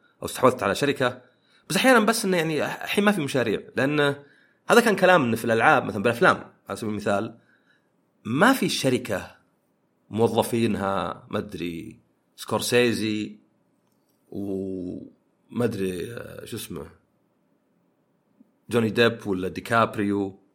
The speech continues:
لا، لا، لا، هم عقود، يجي بنسوي ذا الفيلم، ويلا شركة تمسكه. الشركات حقت البرمجيات، مثلا زي مثلا على الأقل جزء ويندوز في مايكروسوفت، ولا مثلا ما أدري، ما، ما ودي أقول أوراكل لأنها شركة بغيضة.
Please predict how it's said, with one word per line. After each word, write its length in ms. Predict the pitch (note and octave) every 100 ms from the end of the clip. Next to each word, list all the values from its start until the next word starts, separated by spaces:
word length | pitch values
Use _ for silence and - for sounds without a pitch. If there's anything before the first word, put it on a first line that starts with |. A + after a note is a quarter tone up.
| _ -
لا، 100 | A#3+
لا، 100 | A#2
لا، 120 | -
هم 480 | F#3 F3 F3+ G3 F#3 -
عقود، 360 | - F#3+ A#2 -
يجي 400 | - D#3 F3+ - _ _ _ _
بنسوي 320 | D3+ D#3 D#3+
ذا 60 | A#2
الفيلم، 360 | F#2+ F#2+ E2 - _ -
ويلا 200 | D3+ G2+
شركة 260 | D3+ C#3
تمسكه. 380 | B2 G#2+ - - _ _ _ _ _ _ _ _ _ _ _ _ _ -
الشركات 440 | - F#3+ C#4 C#4+
حقت 300 | - F3+ F3
البرمجيات، 1400 | D#3+ C#3+ C3 - - - C#3+ B2+ A2+ A#2 E3 A#2+ A#2 - - _ _ _ _ _ _ _ _ _ _ _ A2
مثلا 160 | A2
زي 140 | G#2 A#2
مثلا 500 | G#2 G2+ F#2 - - _ _ -
على 160 | F#2+
الأقل 220 | F#2 G2 E2+
جزء 260 | G#2 G#2 -
ويندوز 360 | G#2+ G2 E2+
في 80 | -
مايكروسوفت، 580 | F2+ - F#2+ G#2+ G2 -
ولا 160 | F#2 F2
مثلا 260 | F2+ F2
ما 140 | F2 E2
أدري، 380 | - - - -
ما، 100 | A#2
ما 220 | G2 B2
ودي 120 | A#2
أقول 120 | G#2+
أوراكل 340 | G#2+ G#2 A#2+ G#2+
لأنها 220 | G2+ F#2+
شركة 280 | F2+ G2+ F#2
بغيضة. 480 | F#2 F#2+ F#2+ G#2